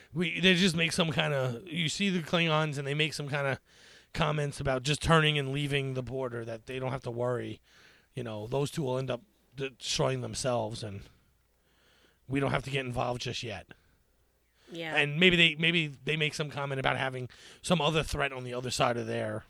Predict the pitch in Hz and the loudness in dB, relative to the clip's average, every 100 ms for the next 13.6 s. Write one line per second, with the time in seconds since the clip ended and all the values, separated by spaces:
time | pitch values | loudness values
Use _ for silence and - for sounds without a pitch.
0 | - _ _ - - 117 101 90 107 104 | -20 _ _ -10 -4 -2 -2 -8 -10 -12
1 | - - _ _ _ _ _ _ _ _ | -16 -20 _ _ _ _ _ _ _ _
2 | _ _ _ - - 123 131 123 - 117 | _ _ _ -14 -6 2 4 4 -2 -6
3 | 113 - 107 98 101 - 98 101 98 98 | -8 -10 -10 -10 -10 -10 -10 -12 -12 -12
4 | 101 98 95 98 95 92 98 - 349 294 | -12 -14 -16 -16 -16 -16 -6 0 2 2
5 | 233 180 151 - - - 139 135 - - | 0 -6 -10 -14 -14 -6 -4 -2 -2 -4
6 | - - 127 - _ - _ _ - - | -6 -8 -12 -12 _ -20 _ _ -12 -6
7 | - - - - 131 110 127 110 117 101 | -6 -8 -16 -12 -10 -6 -6 -6 -8 -10
8 | 101 - 190 - - 269 269 254 226 254 | -10 -10 -10 -6 6 10 12 10 10 10
9 | 165 165 208 - - - 208 233 269 233 | 10 6 -2 -4 -12 -2 4 6 8 8
10 | 208 165 190 165 127 139 151 - 127 202 | 6 4 2 2 0 -2 -2 -2 2 10
11 | 220 190 127 165 156 120 - 170 - 208 | 10 10 6 -8 -10 -12 -10 -10 -6 -8
12 | 208 240 247 - 196 175 180 226 226 185 | -6 -6 -6 -4 -4 -4 -4 -2 0 -2
13 | - 143 156 139 117 104 | -4 -6 -2 0 -2 -4